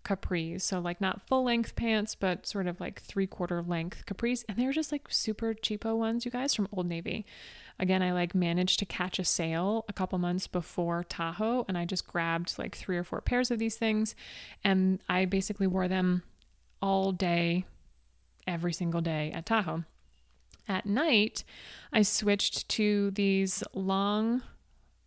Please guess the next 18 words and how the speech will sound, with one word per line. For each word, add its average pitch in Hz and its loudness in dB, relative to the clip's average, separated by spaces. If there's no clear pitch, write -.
lightly 262 0
thermal 214 2
Pearl 208 2
Izumi 185 0
zip 175 -2
bottom 220 0
pants, 277 -2
so 202 0
they 180 0
sort 180 -2
of 175 -10
taper. 202 -2
And 202 4
the 220 4
nice 208 4
part 220 2
was 190 2
that - 0